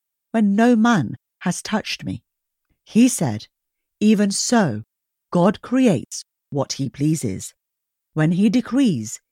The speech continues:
he merely says to it, 'Be,' and it is. And he will teach him the book, and the wisdom, and the Torah, and the gospel." Quran three, verse forty-five to forty-eight. This sounds much like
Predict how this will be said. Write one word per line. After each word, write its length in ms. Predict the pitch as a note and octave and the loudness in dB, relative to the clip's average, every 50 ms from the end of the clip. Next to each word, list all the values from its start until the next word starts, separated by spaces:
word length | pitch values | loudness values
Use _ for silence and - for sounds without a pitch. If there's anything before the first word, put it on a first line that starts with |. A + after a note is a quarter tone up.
| _ _ _ | _ _ _
he 160 | - - A3 | -2 0 2
merely 340 | G#3 G#3 G#3+ A3+ G#3 A3+ A3+ | 4 4 4 4 4 2 2
says 340 | - - B3+ B3+ B3+ G#3+ - | 2 2 4 4 4 2 0
to 140 | - E3+ B2+ | -2 -4 -4
it, 280 | G#2+ - - - - _ _ _ _ _ _ _ - | -4 -6 -10 -14 -20 _ _ _ _ _ _ _ 2
'Be,' 400 | A3 B3 G#3 C#3+ A2+ G#2+ B2+ _ _ _ _ _ _ - | 4 4 4 2 -2 -6 -10 _ _ _ _ _ _ -4
and 180 | F3+ F#3 - - | -4 -4 -2 -2
it 200 | - C#3 - - - - | -4 -4 -6 -4 -2 0
is. 380 | F#3 E3 B2+ - - - - - _ _ _ _ _ _ _ _ _ _ | 2 2 2 0 -4 -10 -16 -18 _ _ _ _ _ _ _ _ _ _
And 160 | - G#3+ G#3+ G#3 | -2 -2 -2 0
he 160 | - A#3 A#3 | 0 0 0
will 160 | A3 A#3 A3 | 0 0 -2
teach 400 | - - - - C4+ - - - | -4 -6 -4 -2 -2 -2 -4 -6
him 300 | - - G#2 G2+ G#2 A#2 _ _ _ _ - | -6 -6 -6 -6 -6 -10 _ _ _ _ -4
the 100 | G3 F#3 | -2 0
book, 380 | G3 G#3+ - - _ - - _ _ _ _ _ _ _ | 2 2 0 0 _ -14 -20 _ _ _ _ _ _ _
and 160 | - G#3 G#3+ | 0 2 2
the 40 | A3 | 4
wisdom, 520 | F#3 A3+ A3+ E3+ - - - G2+ - C3 - _ _ _ _ _ | 4 4 4 2 0 -4 -8 -10 -10 -12 -14 _ _ _ _ _
and 120 | - G3 G#3 | -4 -2 -2
the 60 | G#3+ | -2
Torah, 500 | - - A#3 A#3 G3 D3+ A2 G2+ G#2+ - _ _ _ _ _ | 0 0 2 2 2 2 0 -4 -8 -14 _ _ _ _ _
and 140 | - G#3 G#3 | -2 0 0
the 60 | G3+ | 2
gospel." 480 | E3 F#3+ E3+ - - - - - A#2 A2+ _ _ _ _ _ _ _ _ - | 2 0 0 -2 -6 -12 -14 -16 -16 -18 _ _ _ _ _ _ _ _ -8
Quran 420 | G3 - - G3 G#3 A#3+ A3+ A3 | -8 -6 -4 -2 -2 -2 -4 -4
three, 240 | - E3+ D3 C3 B2 | -4 -4 -4 -4 -2
verse 280 | C#3 D3+ C#3+ D3 C#3 - | -4 -4 -4 -6 -6 -6
forty-five 500 | - F#3+ F#3+ G3 F3+ - C3 A2 A2 - | -8 -8 -8 -8 -8 -8 -8 -8 -8 -10
to 80 | - | -14
forty-eight. 680 | - - G2+ G2 - G2 G2+ A#2 B2+ - - - - - _ _ _ _ _ _ _ _ _ _ _ _ _ _ _ | -14 -14 -14 -12 -10 -8 -6 -6 -6 -8 -10 -14 -20 -20 _ _ _ _ _ _ _ _ _ _ _ _ _ _ _
This 180 | - C#4 D4+ - | -2 -2 0 -2
sounds 520 | - - - A#3+ A#3 A#3+ A#3 A3+ G3+ - | -2 -2 0 0 2 2 2 0 0 0
much 400 | F3+ F#3+ G3+ B3+ A3+ - - - | 0 2 2 2 0 -2 -4 -6
like 380 | D3+ A#2 G2 G#2+ - - - | -4 -4 -6 -6 -8 -10 -14